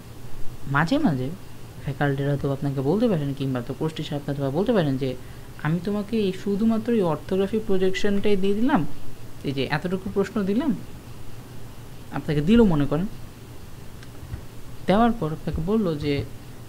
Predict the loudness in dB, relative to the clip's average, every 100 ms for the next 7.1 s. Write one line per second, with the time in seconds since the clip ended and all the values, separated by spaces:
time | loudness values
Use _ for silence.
0 | -12 -8 -2 0 2 0 2 2 4 4
1 | 4 0 -2 -8 -12 -14 -14 -12 -8 0
2 | 0 2 4 4 4 2 2 2 4 6
3 | 8 8 8 4 0 2 2 0 -4 -2
4 | -2 -2 -2 -2 -2 -2 -2 -2 -4 -6
5 | -8 -10 -12 -12 -12 -8 -2 2 6 6
6 | 6 2 0 -2 -2 -2 -4 -6 -8 -6
7 | -6